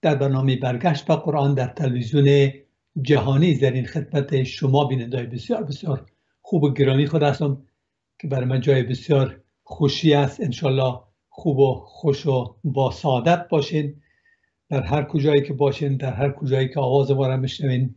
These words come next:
اروپا، امریکا، آسیا، هر جایی که هست که واقعاً تکنولوژی خودش نعمت بزرگی هست که امروز ما از این مستفید هستیم و انشالله که بتانیم استفادهٔ خوب و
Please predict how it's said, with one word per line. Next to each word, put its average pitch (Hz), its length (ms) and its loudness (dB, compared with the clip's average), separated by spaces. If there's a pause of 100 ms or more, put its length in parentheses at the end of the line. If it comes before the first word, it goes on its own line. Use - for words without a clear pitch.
اروپا، 123 520 0
امریکا، 117 380 -4
آسیا، 127 540 2
هر 135 160 4
جایی 139 240 2
که 160 120 -6
هست 131 300 -4 (480)
که 139 80 -4
واقعاً 131 400 -2
تکنولوژی 123 520 -2
خودش 131 320 2
نعمت 139 340 0
بزرگی 143 420 2
هست 139 340 0 (480)
که - 60 -4
امروز 131 280 0
ما 127 180 0
از 120 120 -4
این 139 220 0 (680)
مستفید 143 680 -2
هستیم 147 680 -2 (880)
و 139 120 2 (760)
انشالله 135 720 0
که 165 120 -6
بتانیم 139 560 0
استفادهٔ 131 640 -2
خوب 135 320 -2
و 127 260 0